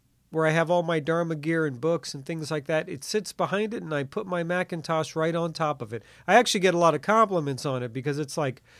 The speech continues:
uh, you know, Ergo, uh, the Ergo Boost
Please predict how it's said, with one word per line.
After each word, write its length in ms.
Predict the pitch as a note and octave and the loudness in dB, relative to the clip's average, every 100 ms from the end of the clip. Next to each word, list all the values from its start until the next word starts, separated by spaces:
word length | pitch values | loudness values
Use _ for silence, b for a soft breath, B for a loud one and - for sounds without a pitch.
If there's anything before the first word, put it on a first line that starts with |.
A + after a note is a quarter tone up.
| b b b - | b b b -12
uh, 360 | - D3 B2+ A2+ b b b _ | -4 -2 -2 -6 b b b _
you 120 | E3 | -6
know, 200 | D3 D3 _ | -6 -6 _
Ergo, 680 | G#3 A3 G3+ G#3 G3+ F#3+ F3 F3 _ _ G#3 | 4 4 6 6 6 4 2 -4 _ _ -10
uh, 220 | D#3 - C4+ - | -8 -8 -14 -14
the 140 | - - - _ | -14 -16 -20 _
Ergo 380 | A3+ B3 G#3+ A3 | 6 8 10 8
Boost 560 | E3 F3+ A3 F#3+ - | 6 4 2 0 -6